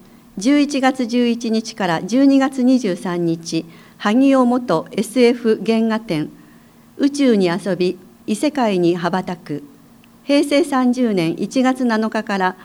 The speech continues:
二月十八日、上杉家の名刀と三十五葉。平成三十年二月二十四日から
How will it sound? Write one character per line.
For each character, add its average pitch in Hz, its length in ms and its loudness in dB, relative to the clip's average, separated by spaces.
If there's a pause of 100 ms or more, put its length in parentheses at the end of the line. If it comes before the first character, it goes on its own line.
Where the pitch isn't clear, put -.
(240)
二 208 120 0
月 247 260 0
十 226 220 0
八 214 280 -4
日、 185 400 -2 (380)
上 254 200 2
杉 285 380 2
家 254 120 -2
の 165 280 -2
名 220 280 0
刀 220 260 -2
と 196 300 -2
三 277 340 2
十 165 180 -2
五 185 200 0
葉。 147 280 -2 (500)
平 285 200 0
成 285 200 2
三 254 280 0
十 240 200 0
年 170 260 0
二 196 120 2
月 269 240 0
二 269 140 4
十 240 160 -2
四 165 180 -2
日 185 200 -10
か 180 100 -4
ら 170 220 -2